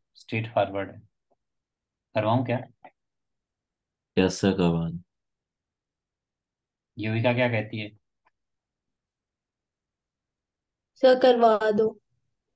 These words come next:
Speaker 1: ओके, लिमिट x tending to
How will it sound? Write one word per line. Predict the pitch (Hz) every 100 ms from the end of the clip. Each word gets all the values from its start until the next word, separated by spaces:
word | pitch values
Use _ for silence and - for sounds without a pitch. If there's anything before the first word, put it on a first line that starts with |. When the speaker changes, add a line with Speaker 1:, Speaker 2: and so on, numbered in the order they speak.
| _ _ -
Speaker 1:
ओके, | 117 98 78 _ _ _ _ _ _ - _ _ _ _ _ _
लिमिट | 110 120 127 139 - - _ _ _ _ _ _ _ _ _ _ _ _ _ _ _ _ _ _ _
x | 120 120 -
tending | 127 123
to | 123